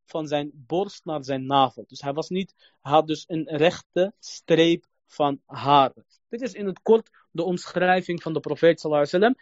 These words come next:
sallam. En Ummu Ma'bad, die zei, hij had een hele dik gevulde baard. Hij had een hele dik gevulde baard. En de kleur baard van de profeet sallallahu alayhi wa sallam was zwart. Dit in het kort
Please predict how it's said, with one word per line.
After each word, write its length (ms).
sallam. 240
En 120
Ummu 360
Ma'bad, 400
die 140
zei, 300
hij 160
had 300
een 200
hele 600
dik 420
gevulde 800
baard. 560
Hij 100
had 180
een 220
hele 540
dik 160
gevulde 580
baard. 600
En 120
de 100
kleur 360
baard 380
van 180
de 80
profeet 540
sallallahu 480
alayhi 300
wa 80
sallam 340
was 400
zwart. 760
Dit 260
in 140
het 160
kort 320